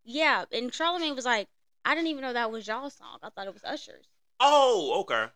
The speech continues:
Speaker 2: I probably thought the same thing.
Speaker 1: Yeah, 'cause you know what I mean? But it's like, and they were right. They haven't really promoted, and even Miami, she had said, some of them songs, they wanted to release them two years ago.
Speaker 2: Mm, so they just kinda just threw a project together.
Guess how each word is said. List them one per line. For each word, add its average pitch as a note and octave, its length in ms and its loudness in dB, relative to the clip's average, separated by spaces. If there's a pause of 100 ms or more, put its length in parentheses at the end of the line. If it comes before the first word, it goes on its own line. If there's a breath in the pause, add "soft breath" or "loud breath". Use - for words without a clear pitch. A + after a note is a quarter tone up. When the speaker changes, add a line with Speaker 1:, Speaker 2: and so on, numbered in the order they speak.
(140)
Speaker 2:
I D#3 80 6
probably D#3+ 200 4
thought B2 160 -2
the A2 60 -10
same G#2+ 180 -6
thing. A2 300 -14
Speaker 1:
Yeah, C#4 500 2
'cause D4 180 -4
you D4+ 40 -4
know D4+ 80 -2
what D4 80 -2
I D4 40 -4
mean? D4 180 -2
But C4+ 160 -4
it's C4+ 140 -6
like, B3+ 280 -2 (640)
and C#4 140 -4
they D#4 120 4
were D4+ 120 2
right. C#4 240 2
They C4+ 160 0
haven't C#4+ 340 -4
really A3+ 460 -6 (420)
promoted, C#4+ 400 0
and C4+ 100 -2
even D4+ 260 -2
Miami, C4+ 500 -4
she B3+ 220 -6
had A#3+ 100 -4
said, A#3 280 -4 (280)
some F4 220 0
of E4 60 -2
them D4+ 100 -4
songs, F#4 420 0
they D4+ 100 2
wanted E4 260 -4
to C#4+ 100 -10
release E4+ 240 -8
them D#4 120 -12
two F4+ 160 -8
years G4+ 260 -6
ago. F3 280 -10 (560)
Speaker 2:
Mm, E3+ 1000 -8 (220)
so D3+ 160 -8
they C#3+ 100 -2
just B2 160 -12
kinda B2+ 220 -4
just - 220 -14
threw A#2+ 140 -6
a G2 40 -8
project F#2 420 -4
together. E2 240 -16